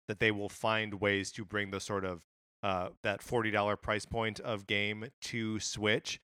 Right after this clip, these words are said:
And I wonder if that will take the form of, like,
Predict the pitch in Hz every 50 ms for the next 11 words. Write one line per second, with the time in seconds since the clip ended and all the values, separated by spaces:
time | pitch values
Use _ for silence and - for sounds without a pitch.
0 | _ _ _ _ - - 110 110 110 107 107 120 120 117 113 110 - - 113 120
1 | 110 104 101 - 117 107 - - 104 - - 110 107 104 101 98 98 98 - 117
2 | 104 95 92 85 95 98 95 92 92 92 - -